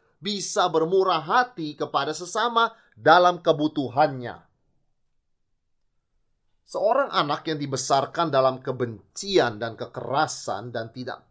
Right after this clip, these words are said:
pernah mengalami sedikit pun cinta kasih, apakah dia bisa mengasihi?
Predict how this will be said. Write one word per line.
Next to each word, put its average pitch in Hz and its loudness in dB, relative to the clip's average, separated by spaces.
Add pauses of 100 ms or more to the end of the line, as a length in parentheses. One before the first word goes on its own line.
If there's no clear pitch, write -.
(140)
pernah 247 2
mengalami 175 0
sedikit 143 -6
pun 139 -2
cinta 120 -6
kasih, 196 -8 (1300)
apakah 147 2
dia 127 -2
bisa 123 -4
mengasihi? 123 -8